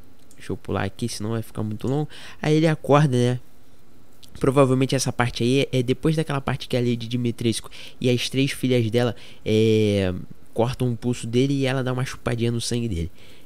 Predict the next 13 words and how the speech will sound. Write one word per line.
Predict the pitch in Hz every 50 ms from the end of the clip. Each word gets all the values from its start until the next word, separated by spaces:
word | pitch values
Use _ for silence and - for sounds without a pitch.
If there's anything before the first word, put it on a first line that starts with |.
| - -
Aí | - - 104
fala | - 104 110
assim, | - - 143 170
"Hum, | 180 262 262 233 147 131 117 110 113
o | 107
seu | - - 143 131
sangue | - - 151 156 151
é | 135
especial, | - - - - 139 - - 127 107 98 98 90 87
tem | - - 113
um | 123 127
gosto | 127 143 156 151 - - -
especial." | - - - 156 147 - - 101 95 92 -